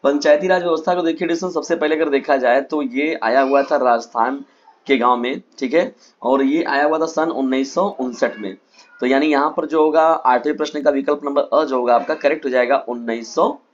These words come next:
उनसठ, यानी पंचायती राज व्यवस्था की स्थापना किस वर्ष में हुई? तो उन्नीस सौ उनसठ वर्ष में हुई थी। ठीक है, नौवें प्रश्न की ओर बढ़ते हैं, सामाजिक स्तरीकरण का तात्पर्य क्या होता है? सामाजिक समानता, सामाजिक असमानता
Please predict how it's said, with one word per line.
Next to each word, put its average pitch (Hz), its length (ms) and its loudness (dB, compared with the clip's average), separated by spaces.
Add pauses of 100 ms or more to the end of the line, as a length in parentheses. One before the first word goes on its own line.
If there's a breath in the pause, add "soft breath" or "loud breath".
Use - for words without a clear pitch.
उनसठ, 110 320 -4 (340 soft breath)
यानी 135 180 0
पंचायती 131 520 0
राज 151 140 4
व्यवस्था 143 300 0
की 151 100 -2
स्थापना 147 320 -4
किस 190 260 -6
वर्ष 170 200 0
में 120 100 -4
हुई? 107 100 -4
तो 110 160 -6
उन्नीस 113 560 -6
सौ 220 280 0 (220)
उनसठ 113 360 -6
वर्ष 104 240 -8
में 170 240 -8 (260)
हुई 107 120 -6
थी। - 260 -14 (400 soft breath)
ठीक 139 120 -8
है, 180 160 -2
नौवें 135 260 -2
प्रश्न - 260 -6
की 151 80 -6
ओर 151 80 0
बढ़ते 135 240 0
हैं, 143 220 -6 (360 loud breath)
सामाजिक 143 720 0
स्तरीकरण 160 520 2
का 156 140 2
तात्पर्य 147 380 0
क्या 139 160 0
होता 110 260 0
है? 104 320 -8
सामाजिक 131 560 -2
समानता, 131 580 -2 (420)
सामाजिक 143 680 -2 (160)
असमानता 147 840 0